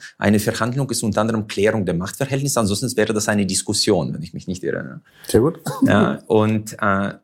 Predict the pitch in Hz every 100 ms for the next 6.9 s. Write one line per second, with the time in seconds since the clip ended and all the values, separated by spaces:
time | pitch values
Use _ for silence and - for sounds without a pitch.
0 | _ _ _ - 98 117 165 175 143 120
1 | 113 110 160 160 139 123 117 113 151 -
2 | 139 123 127 120 113 - 135 143 - 107
3 | 104 107 104 135 - - - 69 - _
4 | 101 - - - 104 123 127 - - -
5 | 104 104 - - 147 104 95 87 120 -
6 | 147 165 160 104 104 101 95 101